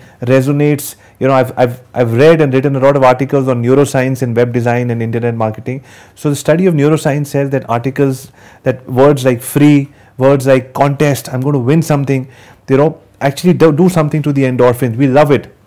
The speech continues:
But so do visuals. In most contests I've seen that the end result, what am I going to get if I get part of the contest? Or who's, you know, how close am I to winning? Is it,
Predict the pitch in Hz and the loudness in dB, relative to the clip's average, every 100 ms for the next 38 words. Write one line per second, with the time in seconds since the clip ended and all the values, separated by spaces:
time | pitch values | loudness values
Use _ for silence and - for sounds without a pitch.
0 | _ _ _ _ 185 208 - - - - | _ _ _ _ 0 0 -2 -20 -12 2
1 | 226 233 156 143 139 107 - - _ _ | 4 6 6 4 4 2 -2 -14 _ _
2 | - 190 196 233 - 156 151 170 160 143 | -2 2 4 2 2 -2 0 -4 -2 -4
3 | - 156 123 127 - - - 180 185 190 | -2 -2 -2 -6 -14 -20 -4 -2 -2 -4
4 | - 175 220 202 160 139 127 95 - _ | -2 -2 0 2 2 2 2 0 -12 _
5 | _ _ 110 143 190 196 190 139 120 165 | _ _ -2 0 0 -2 -2 -2 0 0
6 | 180 151 127 120 113 110 110 113 - - | 0 -2 -2 -2 -2 -2 -8 -12 -14 -8
7 | 110 107 127 117 - _ _ _ _ - | -6 -4 -6 -10 -16 _ _ _ _ -6
8 | 143 117 196 185 - - - 139 175 147 | -2 0 0 -2 -14 -12 -2 2 2 4
9 | 175 185 180 214 220 202 165 156 139 127 | 2 2 4 4 4 4 4 2 0 0
10 | 107 - - _ 143 139 180 | -2 -6 -18 _ -4 0 0